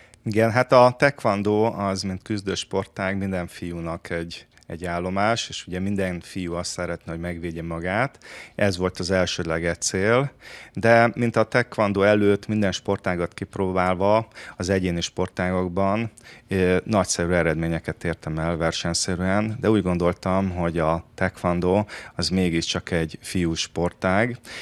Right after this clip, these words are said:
és, ö, már gyerekkoromban eldöntöttem, hogy vagy nagyon jó sportoló leszek, vagy nagyon jó edző,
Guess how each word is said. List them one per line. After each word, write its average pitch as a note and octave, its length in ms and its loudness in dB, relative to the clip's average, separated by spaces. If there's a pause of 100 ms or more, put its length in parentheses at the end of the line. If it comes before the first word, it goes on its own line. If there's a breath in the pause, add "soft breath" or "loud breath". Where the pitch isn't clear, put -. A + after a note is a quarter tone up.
(140 loud breath)
és, F2+ 380 2
ö, F2 240 6 (180)
már G2 280 2
gyerekkoromban F2 640 4
eldöntöttem, E2+ 600 -2
hogy E2 180 -4
vagy E2+ 200 2
nagyon E2+ 340 0
jó E2+ 220 0
sportoló G2+ 520 -2
leszek, E2 320 0
vagy E2+ 140 -2
nagyon E2+ 300 0
jó E2 200 -2
edző, F2 680 0